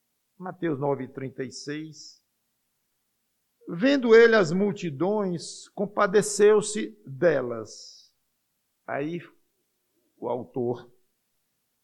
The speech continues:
faz uma comparação. Uma comparação precisamente dentro desta figura de ovelha.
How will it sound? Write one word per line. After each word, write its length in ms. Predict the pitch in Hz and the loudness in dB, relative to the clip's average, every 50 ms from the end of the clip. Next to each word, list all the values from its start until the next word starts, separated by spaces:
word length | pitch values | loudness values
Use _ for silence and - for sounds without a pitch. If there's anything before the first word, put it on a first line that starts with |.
| _ _ _ _ _ _ _ _ | _ _ _ _ _ _ _ _
faz 280 | - 135 131 131 123 127 | -2 0 0 0 0 -2
uma 160 | 139 143 135 | -6 -8 -8
comparação. 920 | - - 202 220 214 214 - 214 220 233 247 - - - 190 170 156 151 - _ _ _ _ _ _ _ _ _ _ _ _ _ _ _ _ _ _ _ _ _ _ _ _ _ _ _ | -8 -8 -10 -10 -10 -8 -8 -8 -8 -8 -12 -14 -12 -12 -12 -12 -12 -16 -18 _ _ _ _ _ _ _ _ _ _ _ _ _ _ _ _ _ _ _ _ _ _ _ _ _ _ _
Uma 100 | 139 127 | -16 -10
comparação 640 | - 151 131 - 160 147 151 143 - - 170 175 175 | -10 -10 -4 -4 -2 -2 -2 -4 -6 -8 -8 -10 -10
precisamente 1300 | - _ - 202 202 185 - - - - - - 233 262 302 302 220 240 269 220 190 190 214 202 208 240 | -12 _ -4 -4 -4 -4 -6 -12 -14 -14 -12 -4 -2 0 0 0 0 -2 -4 -4 -2 -4 -4 -6 -8 -10
dentro 400 | 214 170 160 156 175 180 - 202 | -10 -8 -6 -6 -6 -8 -10 -12
desta 400 | 160 143 147 147 156 151 - 175 | -8 -6 -4 -4 -4 -6 -8 -10
figura 640 | 143 - _ - 254 285 247 156 160 165 160 196 247 320 - - _ _ _ _ _ _ _ _ _ _ _ _ _ _ _ _ | -10 -10 _ -6 -6 -6 -4 -4 -4 -4 -4 -4 -6 -8 -12 -20 _ _ _ _ _ _ _ _ _ _ _ _ _ _ _ _
de 140 | - 123 151 | -14 -10 -8
ovelha. 420 | 220 240 220 247 233 214 220 214 | -8 -4 -4 -4 -4 -4 -6 -8